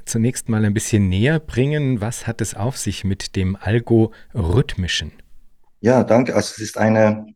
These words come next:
Speaker 2: bewusst, äh, falsch geschriebene Form, ne? Eine Kakographie, könnte man sagen, wo eben Algorithmus, äh, wo ich das mit R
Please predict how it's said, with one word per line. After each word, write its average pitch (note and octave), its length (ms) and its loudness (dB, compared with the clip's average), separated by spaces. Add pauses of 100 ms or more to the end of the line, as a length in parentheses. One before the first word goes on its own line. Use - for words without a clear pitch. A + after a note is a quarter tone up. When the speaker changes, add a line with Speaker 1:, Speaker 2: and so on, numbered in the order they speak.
(400)
Speaker 2:
bewusst, A#2+ 540 4
äh, G#2+ 260 8
falsch A2+ 380 2
geschriebene C#3+ 680 4
Form, C#3+ 320 6
ne? B2 140 8
Eine G2+ 360 4
Kakographie, A2+ 640 2
könnte D#3 240 0
man D3 180 4
sagen, D3 580 2 (420)
wo A2+ 160 6
eben A#2 300 8
Algorithmus, A#2+ 1000 4
äh, G#2 360 4
wo G#2 100 4
ich G#2 120 0
das G#2 160 2
mit G#2 260 2
R G#2 380 2